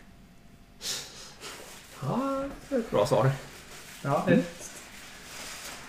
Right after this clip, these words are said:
Speaker 2: det
Speaker 3: Utan,
Speaker 2: Eh.
Speaker 3: eh, i bästa fall kan trycka problemen i ansiktet på dig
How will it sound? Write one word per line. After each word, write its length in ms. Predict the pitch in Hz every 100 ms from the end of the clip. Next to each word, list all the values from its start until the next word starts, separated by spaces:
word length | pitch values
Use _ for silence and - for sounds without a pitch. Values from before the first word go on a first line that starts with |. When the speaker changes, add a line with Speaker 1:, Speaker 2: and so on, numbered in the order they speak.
| - - - - - - - - - - -
Speaker 2:
det 80 | 107
Speaker 3:
Utan, 280 | 104 110 104 -
Speaker 2:
Eh. 60 | 98
Speaker 3:
eh, 220 | 82 117
i 140 | -
bästa 520 | 156 208 - - 214
fall 380 | 202 101 92 92 - - -
kan 140 | 107
trycka 540 | 123 117 - 101 90 - -
problemen 380 | - 95 90 90
i 40 | 101
ansiktet 560 | 98 82 131 - 95
på 160 | 82 82
dig 140 | 76